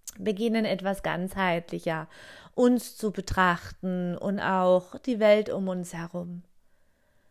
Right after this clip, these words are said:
Und ich hoffe, ich hab dir einige Impulse dazu geben können.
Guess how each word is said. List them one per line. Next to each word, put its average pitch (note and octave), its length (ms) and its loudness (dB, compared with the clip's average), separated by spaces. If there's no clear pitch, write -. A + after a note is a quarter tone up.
Und F3+ 800 2
ich - 260 4
hoffe, F4 260 4
ich B3 280 2
hab G#3 300 -2
dir F#3+ 580 -4
einige F4+ 400 0
Impulse G3+ 720 0
dazu F3 360 -8
geben G3 540 -2
können. F3+ 720 -6